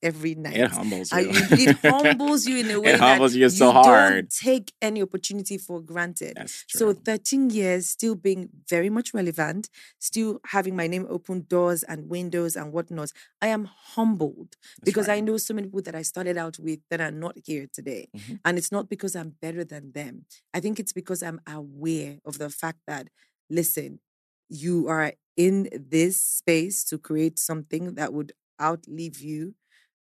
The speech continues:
Speaker 1: How well are you doing it? And what
Speaker 2: Mm-hmm.
Speaker 1: else can you do to, you know, make the young girl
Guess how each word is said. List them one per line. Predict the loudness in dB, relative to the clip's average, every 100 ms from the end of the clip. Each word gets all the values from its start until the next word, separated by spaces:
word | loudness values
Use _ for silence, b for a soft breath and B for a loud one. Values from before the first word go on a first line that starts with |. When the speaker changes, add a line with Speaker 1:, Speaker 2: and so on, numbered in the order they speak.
| _
Speaker 1:
How | -10 -2 0 0 -4 _
well | -12 0 0 0
are | -4
you | -8 -8
doing | -4 -2 -2
it? | -6 -12 -14 -6
And | -6 -2
what | 0
Speaker 2:
Mm-hmm. | 0
Speaker 1:
else | -2
can | -6 -8
you | -8 -8
do | -6 -4 -6 -8 _ _ _ -8
to, | -4 -2 -2 -4 _
you | -4 -2
know, | -2 -4 -10 _
make | 0 2 2 -2 -6
the | -4
young | -2 -4 -4
girl | -4 -2 -2 -4